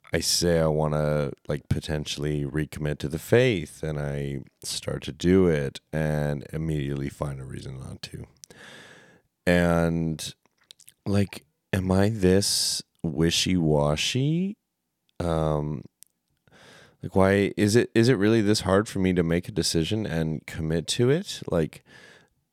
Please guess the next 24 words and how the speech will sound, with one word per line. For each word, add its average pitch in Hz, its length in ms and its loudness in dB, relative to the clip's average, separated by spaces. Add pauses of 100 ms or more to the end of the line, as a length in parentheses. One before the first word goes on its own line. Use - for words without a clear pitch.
(200)
I 107 580 4
didn't 101 500 2
think 107 360 0
this 82 240 2
is 78 140 -2
who 90 180 6
I 80 140 4
was. 80 580 2
And 80 260 0
again, 82 340 -2
we 78 120 0
kinda 76 240 -4
come 78 180 -4
back 76 240 0
to - 120 -6
this, 78 380 0
uh, 80 300 2
idea 73 460 -2
of, 67 260 -2
like, 71 480 -6 (800)
well, 87 180 4
who 76 220 4
are 76 200 2
you? - 340 -6